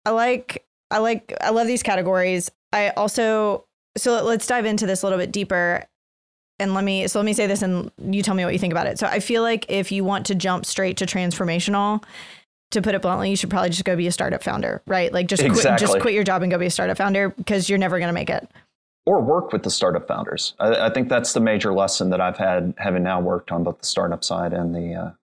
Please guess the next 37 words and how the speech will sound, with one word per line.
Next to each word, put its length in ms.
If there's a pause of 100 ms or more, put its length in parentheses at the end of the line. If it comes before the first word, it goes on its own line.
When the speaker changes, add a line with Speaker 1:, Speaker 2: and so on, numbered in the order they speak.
(120)
Speaker 1:
Right. 320
Speaker 2:
and 160
the 80 (180)
organizational 600
side. 280 (280)
The, 260
there's 380
too 280
much 320
risk 560
inherent 560 (160)
in 160
these 180
transformational 800
things. 280
And 180
we 140
have 180
seen 220
it 100
with 140
big 160
companies 380
before, 420 (380)
but 120
generally 500
it's 200
like 160
a 60
founder 500
C 480
E 80
O 400 (540)
making 480
a 60
hard 360
decision 680